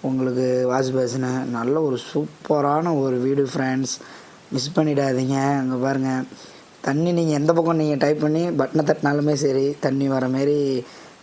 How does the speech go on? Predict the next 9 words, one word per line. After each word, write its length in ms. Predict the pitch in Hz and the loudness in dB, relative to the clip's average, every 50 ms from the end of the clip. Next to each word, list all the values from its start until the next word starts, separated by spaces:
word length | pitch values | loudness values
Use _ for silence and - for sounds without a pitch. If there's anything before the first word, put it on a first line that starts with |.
| - - - - - - - - - 156 | -20 -20 -20 -20 -20 -20 -20 -8 -4 -2
உங்களுக்கு 300 | 135 131 127 127 127 131 | 0 0 0 0 0 0
வாஷ் 180 | 135 135 131 131 139 | 0 0 0 0 0
பேஷன் 280 | 131 123 131 131 131 127 123 | 0 0 0 0 0 0 0
எல்லாமே 360 | 123 127 131 131 139 143 147 151 147 139 127 | 0 0 0 2 2 2 2 2 2 2 2
மாடலரா 400 | 131 131 131 131 131 131 135 135 131 - | 2 2 2 2 2 2 2 0 0 0
பண்ணி 160 | 127 131 127 123 | -2 -2 -2 -2
தந்திருக்காங்க. 520 | 123 123 123 123 120 120 131 123 123 135 160 175 - - - - - - - - - - - | -2 0 -2 -2 -2 -2 -2 0 0 0 0 0 -2 -4 -8 -14 -20 -20 -20 -20 -12 -6 -2
நல்ல 140 | 135 143 160 160 156 | 2 2 4 4 4
ஒரு 120 | 147 135 | 2 2